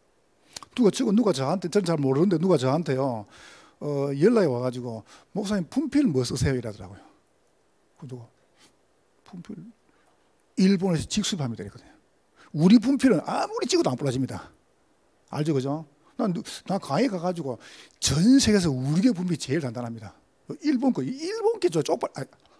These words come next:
죄송합니다. 일본 게 좋아요. 자, 다-, 단단해. 안 불났죠, 이거요. 뭐, 이거 하나 가지고요. 하루 종일 쓸 수 있어요.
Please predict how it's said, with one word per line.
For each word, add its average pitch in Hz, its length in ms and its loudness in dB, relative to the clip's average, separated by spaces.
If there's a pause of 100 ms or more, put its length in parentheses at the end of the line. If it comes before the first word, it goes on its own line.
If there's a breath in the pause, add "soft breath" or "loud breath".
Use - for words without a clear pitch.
(520 soft breath)
죄송합니다. - 400 -20 (680 loud breath)
일본 139 320 0
게 147 100 -8
좋아요. 139 800 -6 (1300)
자, - 140 -20 (440)
다-, - 240 -6
단단해. 294 640 -4
안 185 180 -2
불났죠, 427 320 0
이거요. 165 300 0 (180)
뭐, 349 140 -6
이거 302 240 -6
하나 269 180 -2
가지고요. 220 560 4 (220 loud breath)
하루 311 120 0
종일 381 280 2
쓸 202 140 4
수 143 100 -2
있어요. 117 320 -10